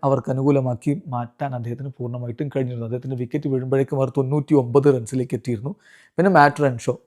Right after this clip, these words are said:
ഇരുപത്തിനാല് പന്തിൽ നിന്ന് ഇരുപത്തൊന്ന് റൺസുമായിട്ട്, ആ, മിച്ച് മാർഷിനോടൊപ്പം കളി കഴിയുമ്പോൾ ക്രീസിലുണ്ട്. അൻപത്തിരണ്ട് പന്തിൽ നാൽപത്താറ് റൺസാണ് മിച്ച് മാർഷ് എടുത്തത്. അപ്പോൾ ഇതിൽ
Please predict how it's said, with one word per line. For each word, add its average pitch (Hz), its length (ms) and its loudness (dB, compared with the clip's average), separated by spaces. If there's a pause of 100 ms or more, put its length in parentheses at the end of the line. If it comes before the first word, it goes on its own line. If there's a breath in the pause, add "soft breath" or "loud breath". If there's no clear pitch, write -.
(120)
ഇരുപത്തിനാല് 135 380 2
പന്തിൽ 120 160 -4
നിന്ന് 120 140 -4
ഇരുപത്തൊന്ന് 120 380 -2
റൺസുമായിട്ട്, 110 580 0 (520 soft breath)
ആ, 123 60 -2 (140)
മിച്ച് 147 280 -4
മാർഷിനോടൊപ്പം 127 600 -4
കളി 123 220 -4
കഴിയുമ്പോൾ 117 320 -4
ക്രീസിലുണ്ട്. 143 500 -4
അൻപത്തിരണ്ട് 156 440 2
പന്തിൽ 120 260 -2
നാൽപത്താറ് 120 480 -2
റൺസാണ് 120 380 -6
മിച്ച് 156 260 -8
മാർഷ് 190 260 -8
എടുത്തത്. - 340 -6
അപ്പോൾ 226 200 8
ഇതിൽ 214 220 6